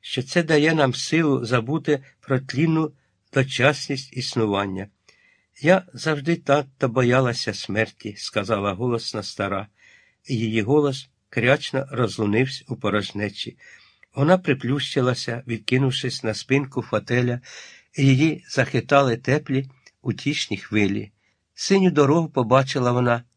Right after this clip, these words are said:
і високого, чорноволосого, вусатого чоловіка на ній. Чоловік той озирався до неї, немов зважувався,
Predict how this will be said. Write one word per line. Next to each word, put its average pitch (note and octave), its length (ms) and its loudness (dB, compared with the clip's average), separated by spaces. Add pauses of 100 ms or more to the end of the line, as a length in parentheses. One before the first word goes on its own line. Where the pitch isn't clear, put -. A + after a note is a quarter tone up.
(100)
і C#3+ 100 0
високого, B2+ 600 0
чорноволосого, C3 1000 0 (360)
вусатого D#3 540 0
чоловіка A2+ 680 0
на G#2 120 2
ній. G2 320 -4 (420)
Чоловік C#3 480 2
той D#3+ 320 -2 (100)
озирався B2+ 640 4
до B2 120 -2
неї, A#2+ 380 0 (320)
немов C3 360 2
зважувався, A#2 880 -2